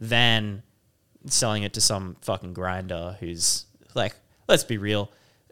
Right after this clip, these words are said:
If you couldn't qualify on your own to get there, me selling it to you, you're just, you're, you're there 'cause you're trying to grind, basically. And if you're offering to buy a P T I off me, like, you think that you can, like, spike everyone, you probably,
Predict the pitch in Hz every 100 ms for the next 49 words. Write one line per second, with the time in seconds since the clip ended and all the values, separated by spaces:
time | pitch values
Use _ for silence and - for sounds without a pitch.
0 | _ _ _ - 135 147 190 190 190 165
1 | - 151 143 - 131 127 113 104 98 131
2 | 202 269 _ _ _ _ _ _ _ -
3 | 98 107 117 110 120 160 - _ _ _
4 | - 127 135 - 139 127 123 - 113 117
5 | 110 113 127 120 - 110 110 123 156 135
6 | 123 131 113 110 - 113 85 85 82 78
7 | - 80 85 - - - - - - -
8 | 87 82 - 85 101 98 98 - 92 90
9 | 87 87 85 82 85 85 80 80 - 71
10 | 80 - - 135 - 123 120 120 101 101
11 | - 101 92 92 - 90 92 95 90 87
12 | 87 82 - 120 - 143 95 87 82